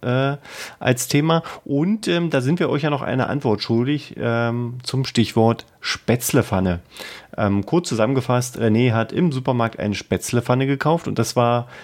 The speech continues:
neunzehnhundertneunundneunzig, wenn ich mich richtig erinnere. Ähm, so um die Zeit. Und, ähm, ja, hat sich dann, ähm, ein bisschen,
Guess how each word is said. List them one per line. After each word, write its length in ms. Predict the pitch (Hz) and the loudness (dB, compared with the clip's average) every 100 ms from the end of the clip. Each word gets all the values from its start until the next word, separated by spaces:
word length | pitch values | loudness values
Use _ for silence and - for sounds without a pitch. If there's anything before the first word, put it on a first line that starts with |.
| - | -10
neunzehnhundertneunundneunzig, 2000 | 113 110 135 143 131 120 123 123 123 - 104 101 110 180 170 110 123 175 - 214 | 0 2 2 0 2 2 2 0 -4 -4 2 4 4 2 0 0 0 -2 -4 -4
wenn 100 | - | -2
ich 60 | 156 | -2
mich 120 | 151 | -2
richtig 240 | 156 - 165 | -4 -4 -4
erinnere. 420 | 165 170 185 226 - _ _ _ _ - _ _ - | -2 -2 -4 -6 -10 _ _ _ _ -20 _ _ -6
Ähm, 480 | 117 120 123 127 127 | 0 2 2 0 0
so 140 | 135 | 0
um 160 | - 139 | 2 0
die 100 | 143 | 0
Zeit. 380 | - 143 185 - - - - | 0 0 0 -4 -18 -14 -2
Und, 440 | 135 139 143 - | 0 2 2 0
ähm, 380 | 98 123 127 139 | 0 2 2 0
ja, 240 | 135 90 | 2 2
hat 200 | 85 120 | 2 0
sich 180 | - 139 | 0 0
dann, 400 | 131 123 131 135 | 2 2 2 0
ähm, 640 | 113 120 120 120 120 120 120 _ _ _ _ _ _ - | 0 2 2 2 -2 -4 -8 _ _ _ _ _ _ -16
ein 360 | - 90 87 - | -8 -6 -6 -8
bisschen, 640 | - - - 165 156 156 | -4 -2 2 2 2 0